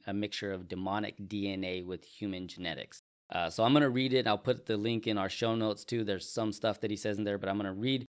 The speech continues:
a little chunk of it because I thought it was really cool to kind of even tie in some of what we're talking about. But it said,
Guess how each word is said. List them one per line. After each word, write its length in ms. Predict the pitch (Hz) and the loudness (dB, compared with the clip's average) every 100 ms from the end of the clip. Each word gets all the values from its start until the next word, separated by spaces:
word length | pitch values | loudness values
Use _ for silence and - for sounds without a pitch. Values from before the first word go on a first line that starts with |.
| - | -2
a 140 | 104 | 2
little 260 | 104 110 107 | 2 2 0
chunk 320 | - 131 117 | 0 0 0
of 80 | 101 | -2
it 120 | 95 | -4
because 220 | 101 98 104 | -4 -4 -2
I 60 | 104 | 2
thought 160 | 107 | 2
it 40 | 95 | 2
was 160 | 85 | -4
really 340 | 101 120 143 135 | -4 0 2 0
cool 280 | 113 110 107 | -2 -2 -2
to 120 | 104 | -4
kind 220 | 104 104 | -4 -4
of 80 | 95 | -4
even 340 | 98 101 101 | -4 -4 -4
tie 220 | 95 95 98 | -4 -4 -2
in 240 | 95 92 | -4 -6
some 180 | 95 92 | -8 -8
of 60 | |
what 180 | 90 87 | -8 -10
we're 220 | 90 87 | -10 -10
talking 340 | 82 92 87 95 | -8 -6 -4 -6
about. 280 | 87 85 - | -4 -6 -6
But 100 | 90 | -8
it 40 | |
said, 260 | - 107 | -2 -2